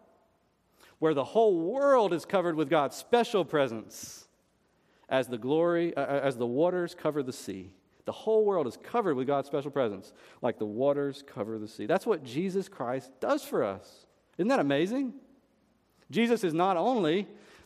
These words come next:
the sacrifice offered once for all, like the one offered at that altar.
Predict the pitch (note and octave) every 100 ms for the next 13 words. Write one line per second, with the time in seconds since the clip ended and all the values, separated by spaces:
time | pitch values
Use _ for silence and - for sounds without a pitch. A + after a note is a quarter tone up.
0 | - D3 - G3 G#3 G3+ - D#3 D3+ D3
1 | E3 F3+ F3+ E3+ C#3+ E3+ E3 - C#3 C#3+
2 | F3+ D#3 B2+ B2+ C3 D3+ D3 C#3+ C3 B2
3 | C#3+ C3 F3 F3+ D#3+